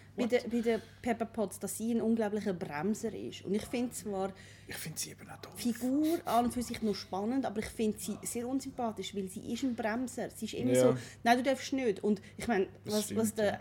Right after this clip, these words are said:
Speaker 2: ja.
Speaker 1: Iron Man in, im ersten Film am Anfang sagt, «Ich mach keine Waffen mehr», das ist unglaublich toll. Also das
Speaker 2: Mhm.
Speaker 1: ist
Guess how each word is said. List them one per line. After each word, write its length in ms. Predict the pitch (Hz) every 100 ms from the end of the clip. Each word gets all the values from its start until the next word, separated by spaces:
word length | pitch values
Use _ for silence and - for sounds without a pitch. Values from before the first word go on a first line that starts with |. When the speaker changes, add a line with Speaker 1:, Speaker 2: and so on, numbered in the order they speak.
| -
Speaker 2:
ja. 160 | 196
Speaker 1:
Iron 120 | 240 262
Man 160 | 226
in, 120 | 196
im 260 | 185 208 208
ersten 380 | 202 254 - 233
Film 380 | 214 220 208 190
am 100 | 185
Anfang 260 | 196 233
sagt, 320 | 220 196 190 -
«Ich 80 |
mach 280 | 202 175 -
keine 320 | - 190 196
Waffen 380 | 185 233 - 233
mehr», 160 | 185 233 - - - -
das 180 | 202 185
ist 180 | 208 - -
unglaublich 540 | 320 349 320 320 285 -
toll. 360 | - 269 311 254
Also 200 | 190 214
das 40 | 240
Speaker 2:
Mhm. 80 | 147
Speaker 1:
ist 120 | 208